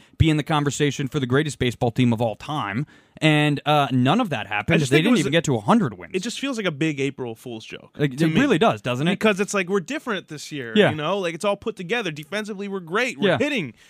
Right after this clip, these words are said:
Speaker 2: Judge is a, a monster.
Speaker 1: You know what,
Speaker 2: You
Speaker 1: you
Speaker 2: know?
Speaker 1: know what actually made me, um, wanna go down to the Bronx and, and do some serious physical damage to a certain player on the team?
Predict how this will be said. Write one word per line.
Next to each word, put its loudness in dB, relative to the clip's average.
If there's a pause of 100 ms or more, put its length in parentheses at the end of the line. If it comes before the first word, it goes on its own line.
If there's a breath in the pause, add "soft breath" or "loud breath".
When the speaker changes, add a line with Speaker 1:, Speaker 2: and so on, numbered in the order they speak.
(160 soft breath)
Speaker 2:
Judge 2
is -4
a, 0
a -4
monster. -6
Speaker 1:
You 4
know 6
what, 2
Speaker 2:
You -4
Speaker 1:
you -2
Speaker 2:
know? 0
Speaker 1:
know 2
what 2
actually 0
made 0
me, -2
um, 0 (160)
wanna 2
go 2
down 2
to -2
the -4
Bronx -4
and, 0
and 0
do 0
some -2
serious 0
physical -2
damage 0
to -2
a -4
certain -8
player -2
on 0
the -2
team? -2